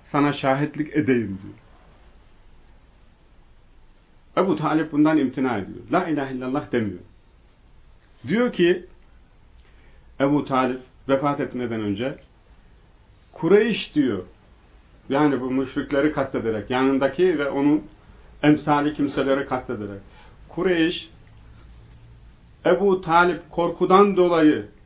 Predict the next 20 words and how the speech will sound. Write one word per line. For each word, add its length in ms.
böyle 360
bir 160
şey 300
yaptı 500
diye 360
ayıplamasalar," 1120
diyor, 280
"elbette," 560
diyor, 200
"senin 500
gözünü 560
aydın 400
ederdim, 480
yani 260
senin 280
dediğini 380
derdim," 520
diyor. 120
Subhanallah. 720
Asabiyet, 720